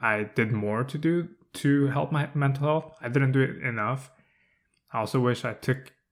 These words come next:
use of, like, the school therapy and, like, mental health services back then. I didn't even think about reaching out to that.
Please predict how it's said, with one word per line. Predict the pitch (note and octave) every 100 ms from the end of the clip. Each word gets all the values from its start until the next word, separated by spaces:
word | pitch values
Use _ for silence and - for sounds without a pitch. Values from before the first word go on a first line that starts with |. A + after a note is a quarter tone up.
| _ _ _
use | - A2 G#2+
of, | A2 A2
like, | G#2 -
the | -
school | - B2 A#2 A#2
therapy | A#2+ G#2+ G#2+ B2 A2+
and, | A2
like, | G#2+
mental | A2 G#2+ A2
health | G#2 A2 A#2 -
services | - D#3 D#3 D3+ D#3+ D#3
back | D#3+ D#3
then. | E3+ D#3+
I | C#3 B2 A#2+ _ _ _ -
didn't | C3 C#3
even | B2+ A2 - _ -
think | B2
about | B2 A2 G#2+
reaching | G#2+ A#2
out | G#2 -
to | A2+
that. | G#2+ A2+